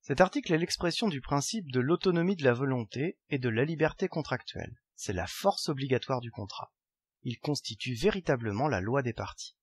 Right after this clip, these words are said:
Par ailleurs, l'article souligne également le principe de bonne foi qui doit présider à l'exécution des contrats. Ce principe exclut toute modification unilatérale du contenu par l'une des parties et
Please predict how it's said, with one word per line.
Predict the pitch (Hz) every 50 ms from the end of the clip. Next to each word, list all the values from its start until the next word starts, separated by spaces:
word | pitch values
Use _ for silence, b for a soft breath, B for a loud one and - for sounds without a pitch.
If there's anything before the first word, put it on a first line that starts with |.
| _ _ _ _ b b b b b b b b b b _
Par | - 117 117
ailleurs, | 123 143 175 214 240 220 185
l'article | 170 156 - - 240 214 - 156
souligne | 131 - - 143 135 131 127 127
également | 123 113 117 110 110 131 170
le | 170 139
principe | - - 123 127 - - 147 120
de | 110 113
bonne | 110 113 147 151 143
foi | - - - 113 98 -
qui | - - 120
doit | 113 113 107
présider | - - 123 107 110 104 107 113 143 190 - -
à | 165 160
l'exécution | 156 151 131 139 135 - 120 110 - 143
des | 131 117
contrats. | 110 - 107 95 - - - - _ _ _ _ _ _ _ _ _ _ _ _
Ce | - - - 160
principe | - - 117 107 - - 180 185 -
exclut | 139 - - - - - 135 123 - _ _
toute | - 269 269 -
modification | - 208 202 190 165 160 143 156 151 139 147 131 - - 135 123 - -
unilatérale | - 156 147 143 139 131 123 117 - - 113 107 98 104 107 110
du | 123 165
contenu | - - 143 120 - _ 120 123 165
par | 185 - 143 135 156
l'une | 175 175 160
des | 131 123
parties | - 104 92 - - 135 151 170 - _ _ _ -
et | 120 -